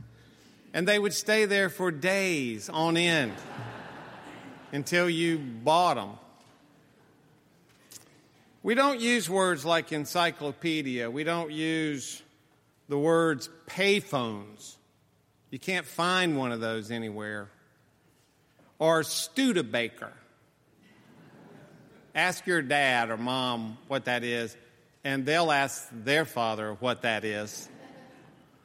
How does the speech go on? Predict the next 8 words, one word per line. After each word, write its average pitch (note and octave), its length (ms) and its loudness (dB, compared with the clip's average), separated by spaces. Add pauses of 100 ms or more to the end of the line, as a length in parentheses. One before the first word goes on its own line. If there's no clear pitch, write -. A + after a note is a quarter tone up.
(580)
Studebaker. G#2+ 1040 -6 (2000)
Righteousness C#3 1120 -2 (1120)
is A#2+ 100 -16
one C#3+ 180 -2
of C3+ 100 0
those B2+ 400 -2
old C#3+ 720 0 (720)
words. A#2+ 720 -2